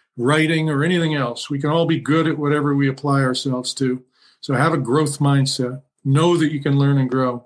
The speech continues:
And second, look for opportunities to do that. And just grab them. Pull up the rope when you're given the opportunity to grow. And as you accumulate learning and experience,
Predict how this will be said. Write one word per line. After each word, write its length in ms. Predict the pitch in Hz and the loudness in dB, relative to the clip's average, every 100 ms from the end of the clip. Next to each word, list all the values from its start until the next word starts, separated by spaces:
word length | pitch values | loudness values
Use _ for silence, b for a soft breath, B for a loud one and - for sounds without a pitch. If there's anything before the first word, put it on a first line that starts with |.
| b b b b | b b b b
And 100 | 131 | -4
second, 440 | 135 - 143 160 139 | -2 0 0 -2 0
look 160 | 139 | -2
for 180 | 139 143 | 0 0
opportunities 720 | 139 139 139 139 139 135 139 | 0 -2 0 2 2 0 -2
to 60 | 123 | -2
do 180 | 151 151 | 0 0
that. 300 | 117 117 - _ B B B B _ | -2 -6 -12 _ B B B B _
And 200 | 131 127 | 0 0
just 200 | 147 143 | 0 -2
grab 400 | 139 143 175 139 | 0 2 2 0
them. 220 | 120 107 | -2 -4
Pull 240 | - 165 180 | -4 0 0
up 140 | 180 | 0
the 80 | 156 | 0
rope 340 | 160 147 139 - - | 0 0 -6 -16 -10
when 220 | 147 135 | -2 0
you're 140 | 131 | 0
given 260 | 127 147 143 | 0 0 2
the 100 | 143 | 2
opportunity 640 | 143 143 139 151 143 139 | 2 -2 -4 -2 0 0
to 80 | 127 | -2
grow. 380 | 123 139 147 135 | -2 0 0 0
And 100 | 131 | 0
as 140 | 123 | -2
you 100 | 139 | -4
accumulate 800 | 139 - 175 190 143 135 139 139 _ _ _ _ - | -4 0 2 2 2 2 0 -2 _ _ _ _ -4
learning 440 | 135 156 165 156 | 0 2 2 2
and 100 | 147 | 2
experience, 880 | 135 139 - 151 185 123 131 - | 0 -2 -2 0 2 0 -2 -6